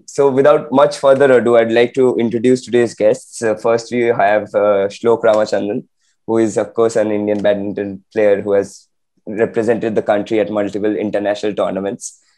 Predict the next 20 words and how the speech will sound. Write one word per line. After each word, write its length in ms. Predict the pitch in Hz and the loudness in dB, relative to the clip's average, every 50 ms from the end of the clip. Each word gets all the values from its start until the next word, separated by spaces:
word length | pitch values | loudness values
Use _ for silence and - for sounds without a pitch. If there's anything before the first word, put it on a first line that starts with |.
| _ _ _ _ _ - | _ _ _ _ _ 0
And, 420 | 110 107 107 107 107 107 107 101 | 2 4 4 2 2 0 0 2
uh, 120 | 110 107 | 2 2
he 180 | 104 104 113 120 | 2 2 2 2
has 180 | 117 117 107 101 | 2 2 2 2
won 400 | 113 113 117 120 113 98 - _ - | 2 2 2 0 -2 -6 -8 _ -6
international 480 | 110 95 104 107 107 107 - 113 107 | -4 -4 -2 0 0 0 0 -2 -2
titles 420 | 95 107 98 196 - 131 131 131 - | 2 2 2 2 2 -2 -2 0 0
also, 300 | 120 107 101 - 117 113 | 0 0 -2 -4 -8 -10
six 280 | - - 113 - - | -8 -10 -10 -6 -4
or 120 | - 107 104 | -4 -2 -2
seven, 260 | - 104 95 98 98 | 0 -2 -2 -2 -2
I 80 | 98 95 | -4 -6
think. 340 | - - 123 - 254 - - - _ _ _ _ _ _ _ _ - | -4 -6 -6 -6 -6 -8 -12 -20 _ _ _ _ _ _ _ _ 0
And 280 | 113 117 117 120 117 | 2 2 4 4 4
then 200 | 117 131 131 135 | 4 4 4 6
we 100 | 135 135 | 6 6
have 240 | 135 135 135 131 131 | 6 6 6 4 2
Tanvi 340 | - 135 127 123 127 135 127 | 0 0 2 2 2 4 4
Laird 280 | 120 117 120 117 117 117 | 6 6 6 6 6 4
also. 420 | 107 104 101 - 131 - 262 | 4 2 2 -2 -4 -4 -4